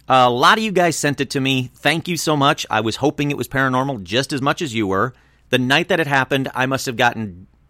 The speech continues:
at least a dozen people saying, "Dude, check out this story. There's a U F O over New York." Well, the New York sky did glow blue. It did look really paranormal.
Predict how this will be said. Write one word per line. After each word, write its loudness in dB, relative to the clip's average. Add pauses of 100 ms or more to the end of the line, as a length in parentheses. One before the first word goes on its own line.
(360)
at 0
least -2
a 2
dozen 0
people -2
saying, -2 (680)
"Dude, 4
check 0
out -4
this -4
story. 2 (260)
There's 0
a -4
U 4
F 2
O 4
over 0
New 0
York." 0 (220)
Well, 0 (1300)
the 2
New 8
York 8
sky 4
did -2
glow 4
blue. 2
It -4
did 4
look 0
really 0
paranormal. 0